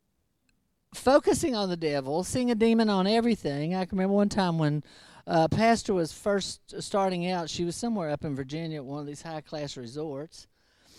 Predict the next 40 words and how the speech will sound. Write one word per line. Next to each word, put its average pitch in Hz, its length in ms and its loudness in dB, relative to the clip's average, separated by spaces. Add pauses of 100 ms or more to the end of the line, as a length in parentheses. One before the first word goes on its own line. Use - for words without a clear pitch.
(400)
uh, 139 280 -2
or 135 80 -2
up 160 160 -2
in 165 100 -6
West 165 240 -6
Virginia, 139 380 -10
one 151 160 -8
of 147 40 -12
those, 147 200 -8
like, 123 200 -14
Greenbrier, 143 840 -6
some 139 240 -12
places 131 500 -16
where 127 260 -14 (600)
people 151 320 -8
go. 135 480 -8 (500)
And, 175 420 -6 (120)
and, 165 280 -8
uh, 135 260 -10
s-, - 220 -12
they 175 140 0
were 196 100 0
in 196 120 -2
there 180 120 2
doing 180 300 2
some 175 220 -2
kind 165 280 -2
of 151 140 -4
a 151 240 2
charismatic 151 880 -4
meeting, 151 540 -6
and 127 180 -6 (500)
they 156 140 0
were 151 140 -4
seeing 175 320 -6
demons 170 420 -4
everywhere, 156 760 -6
and 127 200 -10 (240)
someone 190 320 -8
said, 165 320 -6